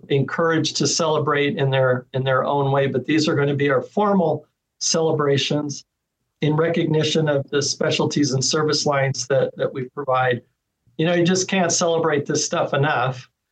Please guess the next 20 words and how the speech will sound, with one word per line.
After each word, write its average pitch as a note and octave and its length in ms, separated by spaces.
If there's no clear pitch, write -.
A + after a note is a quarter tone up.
And C3+ 540
we C#3 160
thought D#3 320
by C#3 160
expanding D3 800
this, B2+ 300
it D#3+ 160
would, C3+ 220
it C#3+ 160
would C3 220
be C3+ 240
an C3+ 80
appropriate D3 540
recognition C#3 800
of B2 260
the B2+ 120
employees C#3+ 580
who C3 320
sacrifice C3+ 840
here C#3 460